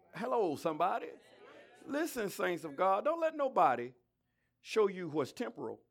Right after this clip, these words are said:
that's big when God is trying to show you something that's eternal. That's why he gave us the Holy Ghost,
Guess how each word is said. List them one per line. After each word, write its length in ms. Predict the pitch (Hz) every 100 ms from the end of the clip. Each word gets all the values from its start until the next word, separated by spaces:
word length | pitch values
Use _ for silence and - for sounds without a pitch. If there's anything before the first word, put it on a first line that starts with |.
| _ -
that's 160 | 104
big 380 | 117 170 190 240 - _ _ _ _ _ _ _ _ _ _ _ _ _ _ _ _ _ _ _
when 140 | 151
God 240 | 131 170 147
is 80 | -
trying 200 | 151 123
to 60 |
show 200 | - 151
you 160 | 123 139
something 380 | 135 123 110 104
that's 180 | 101
eternal. 420 | 98 - 143 101 80 _ _ - - - - - - _ -
That's 200 | 233 220
why 180 | 170
he 100 | 165
gave 340 | 139 165 175 127
us 220 | 113 -
the 100 | 135
Holy 300 | 123 180 143
Ghost, 300 | 101 90 -